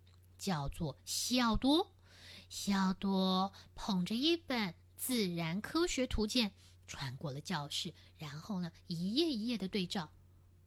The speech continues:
嗯，突然老师发现、哦，原-，原来自己讲错了。西奥多接着啊，又把 Pedro 从橱柜里面给拉了出来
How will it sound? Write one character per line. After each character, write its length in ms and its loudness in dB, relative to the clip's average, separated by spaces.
嗯， 160 -4
突 200 -6
然 260 0
老 100 -6
师 140 -8
发 120 -2
现、 220 -4
哦， 60 -18
原-， 160 -2
原 180 0
来 120 0
自 160 -12
己 100 -8
讲 200 -6
错 200 -4
了。 100 -4
西 300 -4
奥 180 -4
多 280 -6
接 320 0
着 160 0
啊， 180 -2
又 380 4
把 240 -4
Pedro 520 4
从 160 0
橱 260 2
柜 180 6
里 140 4
面 120 4
给 140 6
拉 200 6
了 120 6
出 180 0
来 340 4